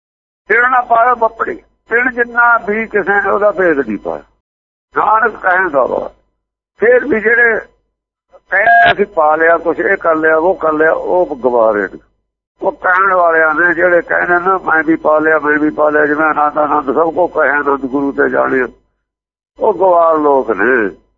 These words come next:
ਅਠਾਰਾਂ ਪਾਰ ਲਿਖ ਦਿੱਤੇ ਪ੍ਰਿਥਵੀ ਦੇ, ਉਹ ਲਿਖਤਾ, ਉਹ ਲਿਖਤਾ,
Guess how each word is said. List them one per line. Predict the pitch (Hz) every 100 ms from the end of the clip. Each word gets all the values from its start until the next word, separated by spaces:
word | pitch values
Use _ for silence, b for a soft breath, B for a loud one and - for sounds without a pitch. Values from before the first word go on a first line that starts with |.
| _ - 165
ਅਠਾਰਾਂ | 127 143 131
ਪਾਰ | 135 151 127 127
ਲਿਖ | 120 120
ਦਿੱਤੇ | 113 123 - 131
ਪ੍ਰਿਥਵੀ | 127 131 104 123 127
ਦੇ, | 123 131
ਉਹ | 151
ਲਿਖਤਾ, | 123 110 - 135
ਉਹ | 151
ਲਿਖਤਾ, | 127 110 - 110